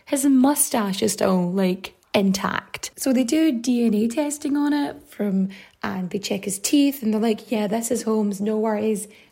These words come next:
we got the dude." And then they, they rebury him. No harm, no foul. So that is the story of H H Holmes,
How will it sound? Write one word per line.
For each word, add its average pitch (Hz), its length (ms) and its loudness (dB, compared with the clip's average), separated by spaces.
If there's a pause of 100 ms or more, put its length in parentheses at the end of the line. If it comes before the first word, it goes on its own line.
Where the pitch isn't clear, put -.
we 226 100 2
got - 260 -2
the - 60 -2
dude." - 360 -6
And 370 100 2
then 466 120 4
they, 415 100 8
they 359 120 4
rebury 359 380 0
him. 175 240 -4 (180)
No 233 160 4
harm, 226 240 0
no 254 140 2
foul. - 320 -4 (300)
So 339 800 2
that 381 240 0
is 508 120 0
the 415 80 -2
story 349 380 0
of 233 120 -2
H 226 340 -2
H 311 220 -4
Holmes, 269 420 -2